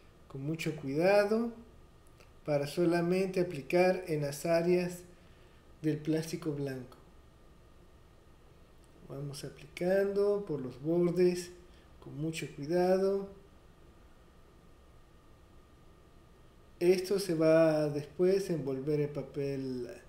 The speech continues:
celofán transparente, ya que tiene que oxidar y va a ser su efecto blanqueador. Claro, hay que ponerlo al sol para que acelere el proceso.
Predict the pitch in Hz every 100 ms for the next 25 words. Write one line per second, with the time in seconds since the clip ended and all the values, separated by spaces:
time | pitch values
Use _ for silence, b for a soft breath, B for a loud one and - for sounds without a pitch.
0 | - b b b - - 151 143 - 175
1 | 196 196 - - 147 - 143 180 190 190
2 | - 202 190 - - - - - - -
3 | - - - - - - - - - 160
4 | 175 175 180 175 196 180 180 175 175 147
5 | - 147 151 185 202 - - - - -
6 | - - - - - 165 160 156 147 147
7 | - 156 160 160 175 160 165 151 185 196
8 | 190 214 214 185 160 147 151 143 170 208
9 | 226 - B B B B - 185 165 147
10 | 165 170 202 180 175 180 196 202 208 165
11 | 151 135 - 165 135 - - - - -
12 | - - - - 180 196 196 196 156 -
13 | 160 147 156 151 147 156 151 196 185 -